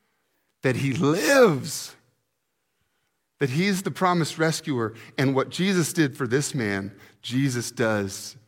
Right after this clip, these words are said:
today. Heals, transforms,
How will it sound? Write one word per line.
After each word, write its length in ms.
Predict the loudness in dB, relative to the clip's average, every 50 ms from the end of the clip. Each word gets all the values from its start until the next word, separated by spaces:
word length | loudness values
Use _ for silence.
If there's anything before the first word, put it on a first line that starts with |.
| _ _ _ _ _ _ _ _
today. 560 | -12 -10 -8 -6 -6 -8 -8 -10 -12 -16 -18 -20 _ _ _ _ _ _ _ _ _ _ _ _ _ _ _ _ _ _ _ _ _ _ _ _ _ _ _ _ _ _ _ _ _ _ _ _ _ _ _ _ _ _ _
Heals, 800 | -12 -6 -4 -2 0 0 -2 -2 -4 -8 -12 -14 -14 -18 -20 -20 _ _ _ _ _ _ _ _ _
transforms, 1300 | -16 -12 -10 -10 -10 -10 -10 -12 -14 -14 -10 -8 -8 -6 -6 -8 -10 -12 -14 -16 -20 -20 -20 -20 -20 -20